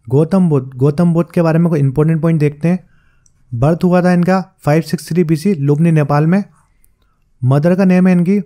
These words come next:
महामाया, कोशला डायनेस्टी से बिलोंग करती हैं और सात दिन बाद इनकी डेथ हो गई थी। उसके बाद प्रजापति गौतमी जो स्टेप मदर है इनने पाला था।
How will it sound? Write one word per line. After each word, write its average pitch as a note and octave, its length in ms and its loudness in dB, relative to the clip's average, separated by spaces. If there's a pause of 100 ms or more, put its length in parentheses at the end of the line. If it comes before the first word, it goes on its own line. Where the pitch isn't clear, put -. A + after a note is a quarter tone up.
(100)
महामाया, D#3 600 0 (440)
कोशला C#3+ 380 0
डायनेस्टी D#3+ 400 0
से F3 40 0
बिलोंग D#3 260 0
करती E3 240 -2
हैं G3 180 -2 (380)
और D#3 80 -2
सात C#3+ 260 -2
दिन D#3+ 220 0
बाद E3 160 0
इनकी F#3 200 -2
डेथ D3 280 -2
हो E3 80 0
गई D#3+ 140 -2
थी। G3 440 -6 (200)
उसके C#3+ 240 -2
बाद C#3+ 320 -4 (160)
प्रजापति E3 460 0
गौतमी C#3+ 560 0 (920)
जो D3+ 160 0
स्टेप E3+ 280 -2
मदर D#3+ 280 0
है F#3 80 0
इनने D3+ 240 0
पाला C3 260 0
था। A#2 300 -8